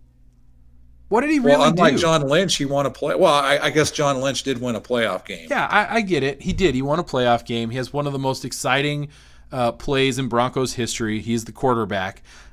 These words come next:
Speaker 1: Um, and so maybe I need to just calm down a little bit. But, you know, you know my feelings on Tim Tebow. He, he was there for two seasons. And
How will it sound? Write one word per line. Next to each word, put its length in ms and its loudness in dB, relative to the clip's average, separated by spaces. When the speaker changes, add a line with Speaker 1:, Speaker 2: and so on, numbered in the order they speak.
Speaker 1:
Um, 460 -4
and 160 -4
so 140 -4
maybe 320 0
I 80 2
need 200 -4
to 100 -8
just 360 -8
calm 300 -4
down 220 -2
a 40 -4
little 360 -2
bit. 320 -10
But, 220 -2
you 100 -2
know, 220 2
you 120 0
know 80 2
my 140 4
feelings 380 0
on 140 -2
Tim 200 -4
Tebow. 520 -6
He, 220 -12
he 120 -6
was 180 -6
there 180 -2
for 120 -8
two 260 -4
seasons. 680 -6
And 640 -4